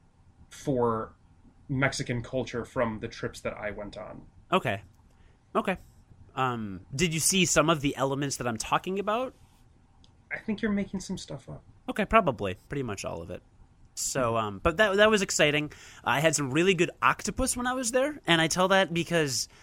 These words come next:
Speaker 2: I say that because, uh, a lot of people have issues eating things with tentacles. Are you
Speaker 1: Mm-hmm.
Speaker 2: that way? You freak?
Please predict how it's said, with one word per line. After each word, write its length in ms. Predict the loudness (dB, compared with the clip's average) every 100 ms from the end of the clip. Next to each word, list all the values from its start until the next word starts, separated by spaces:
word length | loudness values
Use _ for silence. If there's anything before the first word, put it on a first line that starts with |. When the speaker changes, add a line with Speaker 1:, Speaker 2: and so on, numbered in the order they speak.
| -16 -2
Speaker 2:
I 80 | 2
say 200 | 4 4
that 140 | 4
because, 440 | 2 0 0 0 0
uh, 240 | 0 0
a 100 | -4
lot 240 | 0 2 2
of 120 | 0
people 300 | 0 2 2
have 200 | 2 0
issues 460 | -2 0 0 0 -2
eating 320 | -2 -2 -4
things 500 | -8 0 0 2 -2
with 240 | -4 -6 -4
tentacles. 840 | 0 0 0 -2 -2 -4 -6 -8 _ -20 -6
Are 120 | 0
you 220 | 2 4 4
Speaker 1:
Mm-hmm. 60 |
Speaker 2:
that 180 | 4 4
way? 300 | 4 2 0 -6 -20 _ -20 -20 -20 -6
You 140 | -4
freak? 600 | -4 -6 -4 -2 -4 -8